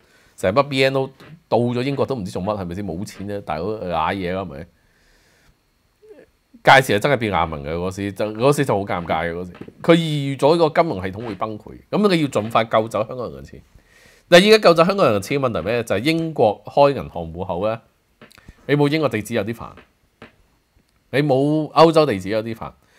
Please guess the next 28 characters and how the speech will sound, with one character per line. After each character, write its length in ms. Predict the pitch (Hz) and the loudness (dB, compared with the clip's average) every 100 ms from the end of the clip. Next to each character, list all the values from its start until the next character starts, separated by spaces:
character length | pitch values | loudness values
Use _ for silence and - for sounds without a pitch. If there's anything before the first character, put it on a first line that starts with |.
| _ | _
嗱， 160 | 151 131 | 6 8
譬 180 | 147 113 | 6 0
如 80 | 87 | 4
我 320 | 123 147 127 | 6 6 6
開 140 | 160 | 6
到 100 | 143 | 6
英 120 | 135 | 0
國 120 | 135 87 | -4 -6
銀 60 | |
行 140 | 65 76 | -10 -14
戶 100 | 73 | -12
口， 180 | 78 - _ - | -14 -16 _ -2
我 100 | 110 | 2
有 100 | 123 | 2
英 100 | 131 | 0
國 100 | 113 73 | -4 -4
銀 60 | |
行 100 | 78 | -8
戶 60 | 80 | -12
口， 200 | 80 87 | -10 -6
我 100 | 95 | -4
有 100 | 98 | -4
NatWest 320 | 104 98 98 - | -6 -8 -8 -10
嘅 180 | 90 | -14
銀 60 | 78 58 | -16 -18
行 80 | 62 | -20
戶 80 | 58 | -20
口。 200 | 60 | -20